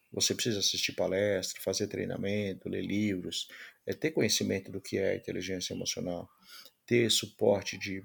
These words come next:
de pessoas que podem te ajudar em mentoria pra você lidar de uma situação X ou Y de maneira Z ou G. Mas é importante você passar também pela experiência e corrigir seus erros ao longo do, da, da jornada. Então, a inteligência emocional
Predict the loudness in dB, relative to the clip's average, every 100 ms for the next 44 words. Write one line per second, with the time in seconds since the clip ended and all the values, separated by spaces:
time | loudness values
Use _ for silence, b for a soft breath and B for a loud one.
0 | -10 -8 2 2 2 -2 -4 -2 0 0
1 | -2 -2 0 2 2 2 0 -4 -4 -2
2 | 0 -2 -6 B B B -2 -2 0 0
3 | 0 2 2 2 -2 -6 -4 -2 -2 0
4 | 2 2 2 0 -2 0 0 0 -2 -2
5 | -2 -6 -8 -8 -6 -2 0 2 0 0
6 | 0 0 0 -2 -2 -2 -4 B B B
7 | B 0 2 2 -2 -2 0 0 2 4
8 | 4 2 0 0 0 -2 -2 -2 2 2
9 | 4 4 4 2 2 -2 -2 -2 2 2
10 | 2 2 2 2 2 0 0 -6 B B
11 | B 2 4 4 2 -4 -4 -4 -2 -4
12 | -6 0 2 2 2 2 2 2 0 0
13 | -4 -10 B B _ -2 0 0 -2 0
14 | 0 0 -2 -2 0 0 0 -2 -4